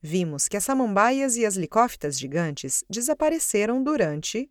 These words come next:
abre aspas, a Grande Morte, fecha aspas. Os restos vegetais das antigas florestas das quais faziam parte se acumularam no solo e, com o passar do tempo,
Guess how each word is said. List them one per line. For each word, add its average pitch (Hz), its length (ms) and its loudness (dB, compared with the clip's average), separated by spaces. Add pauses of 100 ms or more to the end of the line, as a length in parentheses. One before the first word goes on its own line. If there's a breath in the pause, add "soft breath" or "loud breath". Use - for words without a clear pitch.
(100)
abre 151 360 -2
aspas, 202 640 0 (120)
a 277 140 4
Grande 170 400 -2
Morte, 147 680 -2 (160)
fecha 208 640 0
aspas. - 580 -4 (640)
Os 226 140 -2
restos 294 400 0
vegetais 202 640 0
das 156 160 -4
antigas 262 420 -2
florestas 156 640 0
das 156 180 -2
quais - 240 0
faziam 147 360 0
parte 143 680 -4
se - 200 -2
acumularam 269 680 2
no 320 80 -6
solo 156 640 -2 (220)
e, 214 240 4
com 202 220 0
o 147 40 -6
passar 156 320 -4
do 226 120 -6
tempo, 175 580 -4